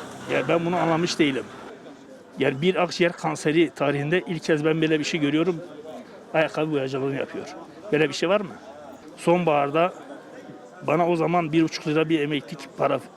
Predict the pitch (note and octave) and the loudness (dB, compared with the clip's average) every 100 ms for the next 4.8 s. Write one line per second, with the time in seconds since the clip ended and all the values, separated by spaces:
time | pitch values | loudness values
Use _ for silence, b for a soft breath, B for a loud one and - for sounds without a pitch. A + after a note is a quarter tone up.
0 | F#3 D#3 C#3 - D#3+ C3 A#2+ B2+ D#3+ - | -8 -2 -2 0 -2 -2 -2 0 -2 -4
1 | B B B B B B C#3 F3 D3+ F3 | B B B B B B 2 2 4 4
2 | F#3 F3 F#3 D#3+ C#3+ C#3 D3 A#2+ - - | 4 2 4 4 4 0 -2 -4 -6 -10
3 | - - - - - - C#3 D#3 E3+ - | -18 -18 -18 -16 -18 -6 2 2 2 2
4 | D#3 E3+ F3 D#3 C#3 B2 - E3+ | 0 2 2 2 0 -6 -4 -6